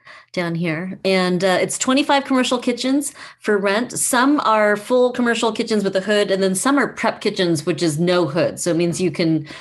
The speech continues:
have, like, a n-, microwave or, s-,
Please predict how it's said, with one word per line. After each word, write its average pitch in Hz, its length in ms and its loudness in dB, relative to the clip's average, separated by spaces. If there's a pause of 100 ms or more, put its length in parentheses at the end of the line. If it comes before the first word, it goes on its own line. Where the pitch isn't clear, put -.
(100)
have, 165 140 -6
like, 170 180 0
a 151 360 0
n-, 170 320 -2
microwave 170 500 0
or, 139 420 0
s-, - 220 -14